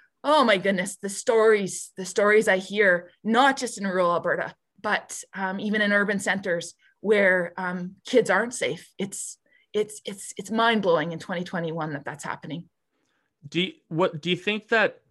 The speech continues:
Speaker 2: like, you, you talk a little bit about how you sort of evolved a bit to kind of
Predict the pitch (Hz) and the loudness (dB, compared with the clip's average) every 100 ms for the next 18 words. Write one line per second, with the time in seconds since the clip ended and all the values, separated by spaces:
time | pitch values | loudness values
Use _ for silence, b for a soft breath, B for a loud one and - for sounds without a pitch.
0 | - 151 156 165 160 190 185 185 170 151 | -2 -2 -2 -6 -4 2 2 2 0 2
1 | 139 143 131 120 117 - 131 123 117 - | 2 0 0 2 0 2 0 2 0 -2
2 | 135 127 139 123 113 - 123 107 107 113 | -6 -4 -2 -2 -4 -4 -8 -4 0 2
3 | 120 113 117 107 110 - 131 - 113 110 | 2 0 -6 -4 -4 -4 -10 -6 -4 -4
4 | 104 | -8